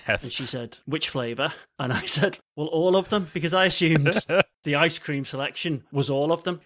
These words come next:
Speaker 1: <laughs> Selection of ice creams, yes.
Speaker 2: So she looked at me like, "You want all of them? You want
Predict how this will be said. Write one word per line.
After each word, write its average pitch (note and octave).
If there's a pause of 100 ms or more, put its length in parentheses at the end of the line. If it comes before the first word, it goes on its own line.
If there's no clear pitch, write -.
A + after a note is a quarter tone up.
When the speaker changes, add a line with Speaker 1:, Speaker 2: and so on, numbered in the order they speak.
Speaker 1:
<laughs> -
Selection -
of A#2
ice B2
creams, F2+
yes. F2
Speaker 2:
So F3
she F#3+
looked G#3
at G3
me D#3+
like, C#3 (120)
"You D3
want D3
all C#3+
of C3
them? B2+
You C3+
want C3+